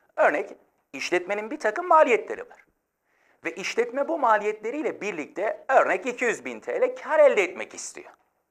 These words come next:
Bunun için kaç liralık mal satması gerektiğini gösteren formülümüz de dördüncü formül. Yani hedeflenen kar için başa baş noktası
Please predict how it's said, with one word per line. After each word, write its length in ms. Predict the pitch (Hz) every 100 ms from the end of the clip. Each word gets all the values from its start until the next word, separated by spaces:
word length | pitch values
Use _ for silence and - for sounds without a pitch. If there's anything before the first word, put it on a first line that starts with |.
| _ _ _ _ _
Bunun 380 | 147 143 269 381
için 520 | 339 - 113 131 _ _ _ -
kaç 360 | - 359 359
liralık 680 | 151 156 180 185 214 311 -
mal 220 | 170 254
satması 600 | 240 - 156 - 120 -
gerektiğini 680 | 107 117 170 165 - 110 98
gösteren 560 | 123 185 180 127 101 - -
formülümüz 640 | - 240 262 240 226 220
de 360 | 285 - - - _ _ -
dördüncü 400 | 190 156 123 95
formül. 360 | - 92 - - _ _ _ _
Yani 300 | 110 180 226
hedeflenen 760 | 196 123 151 185 196 208 226 226
kar 220 | - 220
için 400 | 247 226 226 220 - _ -
başa 280 | 120 131 165
baş 240 | 277 226
noktası 600 | 226 226 240 233 339 -